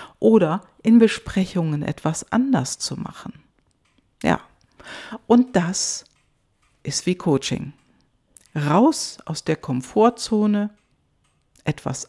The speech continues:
anders zu machen und eine andere Klarheit für sich zu gewinnen. So, und das war's für heute. Und ich wünsche dir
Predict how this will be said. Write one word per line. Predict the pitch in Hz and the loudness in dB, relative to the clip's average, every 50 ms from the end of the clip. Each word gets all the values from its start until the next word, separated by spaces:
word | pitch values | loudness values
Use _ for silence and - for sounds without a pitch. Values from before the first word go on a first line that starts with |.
| _ | _
anders | - 214 233 240 226 214 208 - - | 0 2 4 4 4 2 0 -2 -6
zu | - - 196 | -6 -4 -4
machen | 180 175 165 160 170 - - 165 160 156 160 - _ _ _ _ _ _ _ _ _ - - - - - - - - _ | -2 -2 -4 -4 -6 -6 -8 -8 -8 -8 -10 -14 _ _ _ _ _ _ _ _ _ -20 -20 -20 -20 -20 -20 -20 -10 _
und | - 175 175 165 - - | -2 -2 -2 -2 -2 -4
eine | 151 156 147 147 - - | -4 -2 -2 -2 -2 0
andere | - 220 247 247 240 233 220 202 | 4 6 6 6 6 4 2 -2
Klarheit | 202 - - - 208 190 175 160 139 135 123 - | -6 -6 -4 -2 0 0 0 0 -2 -2 -4 -4
für | - - - 131 | -8 -10 -10 -8
sich | 127 135 123 - - - | -8 -8 -10 -10 -12 -12
zu | - - - - | -10 -10 -8 -8
gewinnen. | - 135 131 135 139 131 127 143 - _ _ _ _ _ _ _ _ _ _ _ _ _ _ _ - - | -8 -8 -8 -8 -8 -8 -10 -12 -16 _ _ _ _ _ _ _ _ _ _ _ _ _ _ _ -10 0
So, | - 175 160 127 - - _ _ - - - - - - 247 | 2 4 4 4 2 -4 _ _ -20 -20 -18 -16 -14 -12 -4
und | - 269 320 302 | 0 4 8 10
das | 240 240 240 196 170 | 10 10 10 8 4
war's | 185 196 285 - - | 4 2 2 0 -2
für | - - 180 175 | 0 0 0 2
heute. | 165 160 165 165 165 - 208 339 392 392 370 _ _ _ _ _ _ _ - - - - - - - - _ _ _ _ _ _ _ _ _ _ _ _ _ _ _ _ - | 4 4 4 4 4 2 2 2 0 -2 -6 _ _ _ _ _ _ _ -20 -20 -20 -20 -20 -20 -20 -20 _ _ _ _ _ _ _ _ _ _ _ _ _ _ _ _ 0
Und | - 180 190 185 185 180 - - _ _ - | 2 2 4 4 2 0 -4 -12 _ _ 2
ich | - - - - | 2 2 4 4
wünsche | 196 190 190 - - 151 | 2 2 2 0 -2 -6
dir | 135 - 156 147 147 151 160 | -6 -4 -2 -2 -2 -2 -4